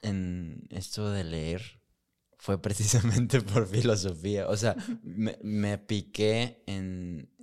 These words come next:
Speaker 1: precisamente la filosofía estoica y me eché unos tres, cuatro libros solo de eso.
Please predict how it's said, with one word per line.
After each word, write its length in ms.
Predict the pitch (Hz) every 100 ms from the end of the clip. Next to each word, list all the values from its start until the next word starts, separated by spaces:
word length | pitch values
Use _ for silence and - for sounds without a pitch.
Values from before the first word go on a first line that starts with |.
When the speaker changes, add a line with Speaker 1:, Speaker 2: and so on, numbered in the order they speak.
| - - -
Speaker 1:
precisamente 580 | 92 90 101 95 95
la 140 | 101 92
filosofía 680 | 87 80 78 - 87 87 -
estoica 680 | - 82 - - 90 - 117 - _ - - _ _
y 160 | - 95
me 160 | 92 90
eché 360 | - - 98
unos 500 | 104 107 107 104 -
tres, 280 | - 101 98
cuatro 420 | - 101 - 107
libros 380 | 101 98 95 98
solo 280 | 98 95 98
de 140 | 92
eso. 320 | 92 104 120